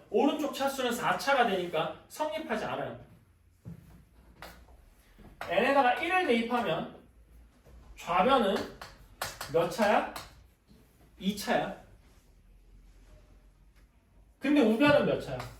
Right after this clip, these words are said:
사 차지. 성립하지 않아요. 그러니까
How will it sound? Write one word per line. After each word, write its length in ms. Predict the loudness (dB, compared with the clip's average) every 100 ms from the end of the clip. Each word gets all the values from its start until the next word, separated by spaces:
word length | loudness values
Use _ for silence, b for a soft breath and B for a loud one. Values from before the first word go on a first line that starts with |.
| -20 -20 -20 -20 -20 -20 -18 -18 -18 -18
사 220 | -8 -6
차지. 320 | -6 -8 -8 -14 -18 -20 -20 _ _ _ _ -20 _ -6
성립하지 680 | -2 -2 -2 -2 -2 -6 -10 -20 -14
않아요. 400 | -10 -10 -10 -16 -20 -20 -20 -20 -20 -20 -20 _ _ _ _ _ _ _ _ _ -20 -20 -20 -20 -20 -18 -16 -16 -18 -6
그러니까 920 | 4 6 6 4 6 6 2 -6